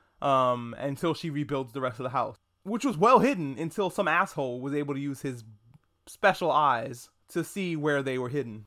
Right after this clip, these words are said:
At the very end of this arc, we finally meet my new favorite character, because every time there's a character, they're my new favorite character. Every time somebody gets introduced. 'Cause when Nezuko started fighting alongside her brother in the last arc, I was like, "She's my new favorite character."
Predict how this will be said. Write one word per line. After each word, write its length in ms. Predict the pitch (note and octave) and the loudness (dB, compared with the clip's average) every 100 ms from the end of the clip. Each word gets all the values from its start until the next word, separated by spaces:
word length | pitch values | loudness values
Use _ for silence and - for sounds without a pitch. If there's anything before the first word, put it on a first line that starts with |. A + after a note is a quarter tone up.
| - | -8
At 140 | F#3+ E3+ | -6 -6
the 60 | |
very 320 | D3+ G#3 A3+ | -2 0 0
end 160 | D3+ G3 | 0 0
of 80 | G3+ | -4
this 140 | A3 | -4
arc, 260 | G3 A#3 A#3+ | 0 0 -2
we 120 | E3+ D#3 | -10 -10
finally 500 | - F3+ F#3+ F#3+ F3+ | 2 2 2 -2 -4
meet 360 | D#3+ D#3+ - D#3+ | -2 -4 -6 -6
my 380 | D#3 C#3+ C#3 | 0 2 2
new 320 | C3+ D3+ F3 F3+ | 0 -2 -2 0
favorite 300 | E3 D3 - | -2 -2 2
character, 320 | G#3 D#3 C#3+ | 2 4 -2
because 200 | C3+ B2+ | -6 -4
every 220 | E3 F3 | -4 -2
time 240 | G#3 G3+ G3+ | -2 0 0
there's 140 | E3+ | -4
a 80 | D#3+ | -4
character, 580 | A#3+ A#3 F3+ B2+ A#2+ - _ - - | -2 0 -2 -6 -8 -10 _ -20 -2
they're 120 | E3+ | 2
my 160 | D#3+ D3+ | 4 2
new 120 | D3+ | 0
favorite 300 | D3+ C3 A#2 | -2 -4 -2
character. 440 | A2+ B2 - - _ _ _ _ - | -4 -4 -12 -18 _ _ _ _ -2
Every 180 | E3 F#3 | 0 2
time 200 | F#3 F3 | 2 0
somebody 320 | F#3 E3+ D#3 | 2 2 2
gets 180 | D3+ C#3+ | 0 -4
introduced. 400 | C#3+ C3 C3 - | -6 -6 -10 -8
'Cause 140 | D3 | -6
when 120 | D3+ | -2
Nezuko 320 | D#3 F#3+ G#3 G3+ | 0 2 0 0
started 240 | G3 E3+ | 0 2
fighting 300 | - D3+ F3 | 4 2 2
alongside 380 | D#3+ D3+ D3+ D3+ | 0 0 -2 -8
her 100 | C#3+ | -4
brother 260 | C#3 C#3+ | -2 -2
in 60 | D#3+ | -2
the 80 | B2+ | -2
last 280 | B2+ C#3+ - | 0 0 -2
arc, 240 | E3 E3 | -4 0
I 100 | C3+ | -2
was 140 | C3 | 0
like, 260 | B2+ A#2+ - _ - | -4 -4 -8 _ -20
"She's 220 | - A3+ G#3 | -10 -6 -2
my 100 | D#3+ | 0
new 100 | D3+ | 0
favorite 280 | F3+ E3+ | -4 -4
character." 460 | G#3+ F#3+ D3+ - | -2 -4 -4 -10